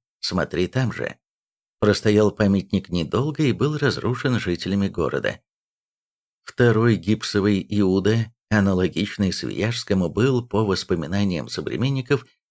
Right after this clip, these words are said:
установлен Реввоенсоветом в городе Томске.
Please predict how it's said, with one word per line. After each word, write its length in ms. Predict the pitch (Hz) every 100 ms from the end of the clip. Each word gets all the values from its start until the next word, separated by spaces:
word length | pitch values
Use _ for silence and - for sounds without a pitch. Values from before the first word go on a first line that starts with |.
| _ _
установлен 760 | 135 117 - 107 143 156 156 135
Реввоенсоветом 1080 | 90 127 107 92 85 73 69 110 147 151 113
в 60 | 87
городе 360 | 127 131 131
Томске. 680 | 123 135 98 73 - 60 -